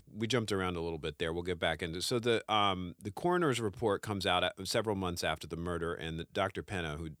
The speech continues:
did it, the autopsy, is unequivocal. He says, "This is a homicide." He doesn't say there are any suicidal tendencies in Lana's background, even though they will later talk about emails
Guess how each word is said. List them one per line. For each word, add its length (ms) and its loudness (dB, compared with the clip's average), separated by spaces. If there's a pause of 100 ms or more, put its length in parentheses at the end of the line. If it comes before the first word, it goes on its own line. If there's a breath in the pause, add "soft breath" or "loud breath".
(100)
did 220 -2
it, 140 -6
the 100 -4
autopsy, 480 -2
is 140 -4
unequivocal. 640 -8
He 100 -6
says, 180 -2
"This 180 0
is 120 -4
a 60 -6
homicide." 640 -6 (420 loud breath)
He 140 0
doesn't 400 6
say 220 4
there 200 4
are 40 0
any 220 0
suicidal 600 0
tendencies 520 -6
in 140 -6
Lana's 320 -6
background, 540 -2
even 160 -4
though 120 -4
they 120 -2
will 180 -4
later 280 -2
talk 300 -2
about 280 -4
emails 600 -4